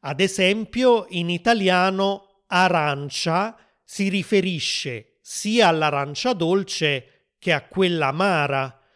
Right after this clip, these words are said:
mentre in molti dialetti italiani è prevalso il termine Portogallo per definire le due varietà. In napoletano si dice ad esempio purtual.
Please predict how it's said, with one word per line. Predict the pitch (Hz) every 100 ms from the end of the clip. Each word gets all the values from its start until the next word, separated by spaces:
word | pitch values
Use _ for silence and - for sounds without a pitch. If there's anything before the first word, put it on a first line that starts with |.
| _ _ _
mentre | - 240 180 143 160
in | 151 151
molti | 190 240 185 - 175
dialetti | 139 180 175 170 - -
italiani | 175 175 160 156 127 120 127 214 262 _ _ _ _
è | 302
prevalso | 294 277 277 175 180 - 240
il | 233 -
termine | 165 156 170 170 160 160 - _ _
Portogallo | - 240 233 - 214 180 135 131 139 147 175 202 _ _ _
per | 233 220
definire | 156 160 - 214 180 170 165 170 170 -
le | 170 180 175
due | 160 160 160
varietà. | 143 135 143 139 - 113 120 _ _ _ _ _ _ _ _
In | - 220
napoletano | 185 151 165 180 240 - 202 233 214
si | 165 -
dice | 165 175 -
ad | 165 190
esempio | - 170 175 170 165 147 127 _ _ _
purtual. | - 170 - - 190 208 147 131 123 123